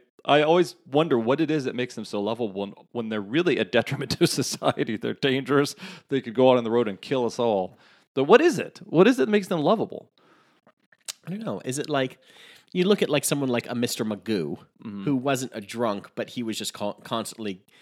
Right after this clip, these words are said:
Speaker 2: kind of getting himself in and out of trouble.
Speaker 1: Yeah.
Speaker 2: And kind of like, "Oh, he doesn't know what he's doing.
Speaker 1: He doesn't
Speaker 2: He's
Speaker 1: know.
Speaker 2: blind
Speaker 1: Yeah.
Speaker 2: and old and whatever." And maybe, like, the,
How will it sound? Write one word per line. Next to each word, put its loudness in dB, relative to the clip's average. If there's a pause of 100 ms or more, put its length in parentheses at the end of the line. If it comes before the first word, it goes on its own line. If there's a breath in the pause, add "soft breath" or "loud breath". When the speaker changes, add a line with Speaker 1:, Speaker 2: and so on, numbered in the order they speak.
(220 soft breath)
Speaker 2:
kind -6
of -10
getting -6
himself -10 (720)
in -4
and -16
out -10
of -12
trouble. -8
Speaker 1:
Yeah. 2
Speaker 2:
And -6
kind -10
of -12
like, -10
"Oh, 0 (540 soft breath)
he -6
doesn't -6
know -12
what -14
he's -18
doing. -6
Speaker 1:
He 2
doesn't 0
Speaker 2:
He's -4
Speaker 1:
know. -4
Speaker 2:
blind -2
Speaker 1:
Yeah. 4
Speaker 2:
and -10
old -6
and -10
whatever." -4
And -6
maybe, -4
like, -10
the, -10